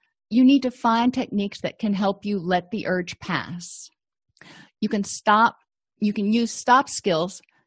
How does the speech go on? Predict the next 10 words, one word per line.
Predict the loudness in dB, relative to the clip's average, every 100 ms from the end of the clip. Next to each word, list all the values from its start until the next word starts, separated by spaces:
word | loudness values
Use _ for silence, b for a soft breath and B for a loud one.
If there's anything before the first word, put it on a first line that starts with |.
| _
to | 2
identify | 4 4 4 2 4
options | 2 2 -2 -4 -2
to | -2
improve | -2 -2 0 0 0
the | 0
next | 0 -2 -4
moment, | -2 0 -2 -4 -10 _ _ _ _ _ -4
and | 0 2 4
then | 6 6 4